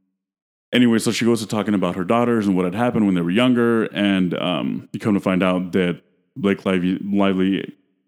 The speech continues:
Lively's character and her twin sister, when they were kids, burnt down the house.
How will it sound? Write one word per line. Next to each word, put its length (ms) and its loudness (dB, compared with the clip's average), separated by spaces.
Lively's 360 0
character 480 -2
and 140 -2
her 80 -2
twin 200 -4
sister, 320 -4
when 100 0
they 80 -2
were 80 -4
kids, 360 -2
burnt 280 0
down 160 -2
the 60 -6
house. 500 -8